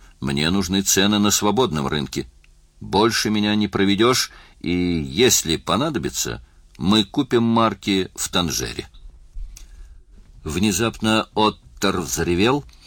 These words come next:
рванулся вперед, опрокинув свой стул,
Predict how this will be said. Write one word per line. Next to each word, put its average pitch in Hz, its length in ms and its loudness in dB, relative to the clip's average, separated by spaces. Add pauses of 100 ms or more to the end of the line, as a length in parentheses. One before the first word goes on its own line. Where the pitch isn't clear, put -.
(140)
рванулся 92 600 2
вперед, 95 480 2
опрокинув 85 540 -2
свой 78 300 2
стул, 156 440 4